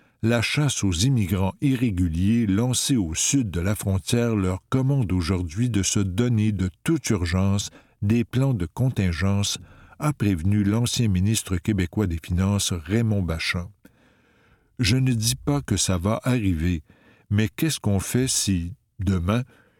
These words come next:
il se présente un virgule cinq million de personnes à notre frontière ? » Le Québec pourrait choisir d'en accueillir au moins quelques dizaines de milliers,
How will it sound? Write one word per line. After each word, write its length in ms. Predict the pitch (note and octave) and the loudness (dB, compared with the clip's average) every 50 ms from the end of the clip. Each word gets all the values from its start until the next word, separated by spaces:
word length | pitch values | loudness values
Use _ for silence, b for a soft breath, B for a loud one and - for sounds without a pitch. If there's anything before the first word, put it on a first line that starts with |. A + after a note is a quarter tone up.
| b b | b b
il 100 | G#2+ G2 | -2 -2
se 160 | E2+ - - A#2+ | 0 2 0 0
présente 560 | - - A2 A2 G2 A2 A#2+ B2 B2 - - - | 2 2 2 2 2 2 0 0 -2 -4 -6 -4
un 180 | E3+ D#3 D#3 D3 | 0 0 2 2
virgule 540 | A2+ F2+ A2 C#3 C3+ G2 F#2 G#2+ A2 G2+ | 2 2 2 0 0 2 2 2 2 2
cinq 400 | E2+ - - C3 C3 A#2+ - - | 0 0 0 0 0 0 0 0
million 460 | A2+ C3 C#3+ C#3+ A#2+ G2+ G#2 A2+ A2 G2+ | 0 2 2 2 2 2 2 2 2 0
de 100 | F2 E2+ | -2 0
personnes 520 | - A2 G#2 - - - B2+ B2 B2+ C3+ - _ | 0 0 0 0 0 0 0 0 0 -2 -4 _
à 100 | C3 A#2 | 0 0
notre 320 | G#2+ A2 B2+ A#2+ - - G2+ | 2 2 0 0 0 -2 -2
frontière ? » 640 | - - G#2+ G2+ F#2 - - B2 A#2 A2+ G#2+ F#2+ E2 D#2 D2+ - _ _ _ _ b b b b b b b b b b b b b b b b b b b b b b - | 0 0 0 0 0 0 0 0 0 0 -2 -4 -4 -8 -12 -16 _ _ _ _ b b b b b b b b b b b b b b b b b b b b b b 0
Le 160 | A2 B2 B2+ | 0 0 2
Québec 380 | - - D#3+ C#3 D#3 F3 D#3+ - | 2 2 2 2 0 -2 -4 -4
pourrait 260 | _ B2+ A#2 A2+ C#3 | _ -2 0 2 0
choisir 560 | C3 - - C#3+ C#3 A#2 A#2+ D3 D#3+ D#3+ D3 C3+ | 0 0 0 0 0 0 2 2 2 2 0 0
d'en 260 | G#2 G2 F#2+ G2 G#2+ | -2 -2 0 0 0
accueillir 540 | B2 A#2+ - - A2+ G#2+ A2 A#2 B2+ A#2+ G#2 | -2 -2 0 0 0 2 2 2 2 2 2
au 140 | G#2 G#2 | 2 2
moins 280 | G2 G2 G2 G2+ G#2 G2+ | 2 0 0 0 0 0
quelques 400 | - - - C3+ B2 - - G#2 | -2 0 -2 -2 -2 -2 -2 -2
dizaines 500 | F2+ E2+ F#2+ A2+ A#2+ G2 E2+ A#2 A#2 G#2 | -2 0 0 -2 0 0 0 0 0 0
de 100 | F2+ F#2 | 0 0
milliers, 520 | F2 F2+ F2+ F2 E2 F2+ F2+ F#2 F#2 E2 | 0 0 0 0 0 0 0 0 0 0